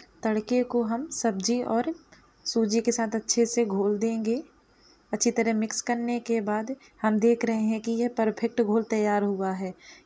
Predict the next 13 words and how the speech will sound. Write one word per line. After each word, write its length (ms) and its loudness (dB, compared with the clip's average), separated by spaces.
यदि 300 2
आपका 480 -2
घोल 220 2
गाढ़ा 440 2
हो 180 0
तो 140 -4
इसमें 340 0
थोड़ा 240 2
सा 160 -4
पानी 420 -4
ऐड 200 -2
कर 200 -2
लें। 220 -6